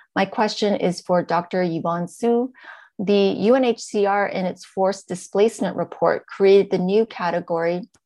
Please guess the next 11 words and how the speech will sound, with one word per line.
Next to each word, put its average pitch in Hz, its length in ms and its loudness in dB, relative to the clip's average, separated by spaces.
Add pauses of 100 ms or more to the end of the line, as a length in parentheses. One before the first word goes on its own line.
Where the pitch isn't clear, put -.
(220)
quote, - 340 0
Venezuelans 196 960 -4
displaced 180 580 -2
abroad, - 520 -2
quote, - 340 -4 (420)
as 185 180 0
a 180 60 -2
separate - 460 -2
population 170 720 -2
of - 140 -10
concern, 180 580 -2